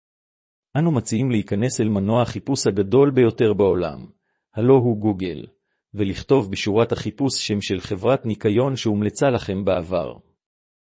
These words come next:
לאחר מכן, תוכלו לקרוא את חוות הדעת שנכתבו על ידי גולשים שהסתייעו בה,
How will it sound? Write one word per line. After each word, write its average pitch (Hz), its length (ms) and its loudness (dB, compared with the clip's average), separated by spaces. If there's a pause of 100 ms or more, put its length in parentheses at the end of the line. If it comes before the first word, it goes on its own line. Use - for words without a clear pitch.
(360)
לאחר 107 360 2
מכן, 98 400 -2 (400)
תוכלו 143 360 2
לקרוא 131 360 4
את - 80 -6
חוות 120 380 0
הדעת 107 420 2
שנכתבו 123 600 0
על 120 80 2
ידי 117 220 2
גולשים 117 500 0
שהסתייעו 107 600 -2
בה, 87 240 0